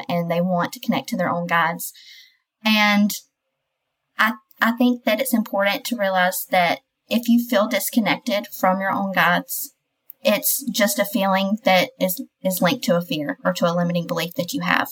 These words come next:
because you don't have to do anything to connect to them. They're already there.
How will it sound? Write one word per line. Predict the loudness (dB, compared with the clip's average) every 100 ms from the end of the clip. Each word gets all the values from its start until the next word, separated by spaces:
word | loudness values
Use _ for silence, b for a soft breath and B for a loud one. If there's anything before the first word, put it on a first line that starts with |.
| -6
because | -4 0 0 2
you | 2
don't | 4 0 0
have | 0 0
to | -4
do | -4 -2
anything | -2 -2 -2 -4
to | -4
connect | -4 -4 -4 -6
to | -8
them. | -8 -8 B B B B 0
They're | 0 2
already | 2 4 2 0
there. | 0 2 2 -2